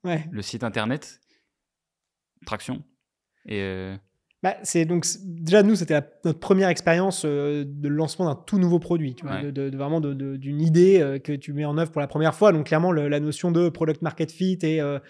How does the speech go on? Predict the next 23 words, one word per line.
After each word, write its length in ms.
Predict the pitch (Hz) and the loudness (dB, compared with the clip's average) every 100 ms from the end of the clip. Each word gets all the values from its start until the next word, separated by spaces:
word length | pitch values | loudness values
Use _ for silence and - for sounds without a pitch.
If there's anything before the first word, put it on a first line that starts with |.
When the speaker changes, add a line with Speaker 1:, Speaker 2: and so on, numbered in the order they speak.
| - | -20
Speaker 1:
se 140 | - 156 | -8 -2
demander 260 | 156 165 | 0 0
si, 160 | 170 165 | 0 -2
si 160 | - | -6
le 80 | 160 | -10
produit 240 | - 165 160 | -4 -2 2
va 120 | 151 | 0
plaire, 260 | 170 196 | 2 0
c'était 180 | - 143 | 0 -4
un 60 | 147 | -4
peu 100 | 165 | 0
la 140 | 160 | 0
grande 240 | 151 151 165 | 2 0 0
inconnue 320 | 160 160 165 | 2 2 2
pour 160 | 165 | 2
nous 100 | 180 | 4
et 60 | 185 | 4
c'était 260 | - 139 147 | 0 -4 -2
le, 260 | 143 139 - _ _ | -2 -4 -8 _ _
le 120 | 147 | -6
premier 320 | - 165 170 | 0 2 2
gros 180 | 156 151 | 2 0
test. 460 | 180 208 - - | 0 -2 -4 -10